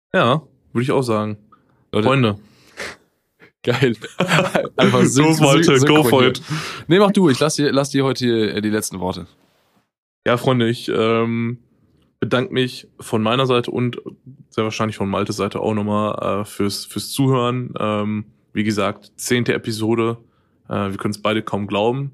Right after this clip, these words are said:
Speaker 1: Ähm, feiern das Ding halt wirklich immer noch sehr. Und wir machen's einfach, wir gucken gar nicht mehr auf Statistiken oder sonst was alles. Ähm,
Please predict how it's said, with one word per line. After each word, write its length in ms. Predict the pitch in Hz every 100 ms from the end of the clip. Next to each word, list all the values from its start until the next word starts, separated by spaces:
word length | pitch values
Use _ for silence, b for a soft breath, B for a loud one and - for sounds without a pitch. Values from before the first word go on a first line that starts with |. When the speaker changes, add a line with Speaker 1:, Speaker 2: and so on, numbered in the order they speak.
| _ -
Speaker 1:
Ähm, 540 | 107 104 104 104 104 _ _ _ _ _ _ _ _ _ _ _ _ _ _ _ _ -
feiern 180 | 101 107
das 160 | 110
Ding 240 | 113 107 110
halt 160 | 101
wirklich 300 | 104 104 -
immer 160 | 117 113
noch 180 | 104 -
sehr. 380 | 104 104 113 - B B B B
Und 240 | - 104 101
wir 80 |
machen's 320 | 104 123 123 107
einfach, 280 | 98 113
wir 80 | 110
gucken 220 | - 131
gar 140 | 104 113
nicht 140 | 117
mehr 80 | 113
auf 100 | 110
Statistiken 520 | - 104 113 - -
oder 160 | 107 101
sonst 200 | 110 120
was 120 | 113
alles. 340 | 107 117 113 - 104 B B B
Ähm, 460 | 107 104 107 107 104